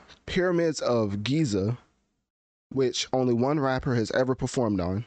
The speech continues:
or performed at, which is Russ, of course, that he, uh, you know, didn't take any time reminding you that he was the only rapper <laughs> to, to ever perform at the Pyramids of Giza. But to be fair, I guess I would too, as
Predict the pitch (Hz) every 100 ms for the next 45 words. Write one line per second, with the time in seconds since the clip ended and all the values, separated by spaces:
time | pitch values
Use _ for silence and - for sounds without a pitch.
0 | _ _ _ _ _ - 113 - - 135
1 | 113 - 113 101 - _ - 113 107 104
2 | - - 113 95 98 - 107 - 101 98
3 | 98 98 107 95 85 87 - - - -
4 | 110 101 107 127 117 147 113 - - -
5 | - _ 165 160 131 - 117 98 101 135
6 | - 117 117 120 107 92 95 98 101 120
7 | 113 107 123 151 131 117 113 - 92 -
8 | - - _ 156 147 - 165 - 143 139
9 | 123 117 - 123 135 113 98 - - -
10 | - 127 117 - 123 107 104 104 98 110
11 | 95 98 107 98 - - - - 240 196
12 | - 113 110 - - 170 180 175 165 143
13 | 127 - 131 110 - 113 107 101 95 -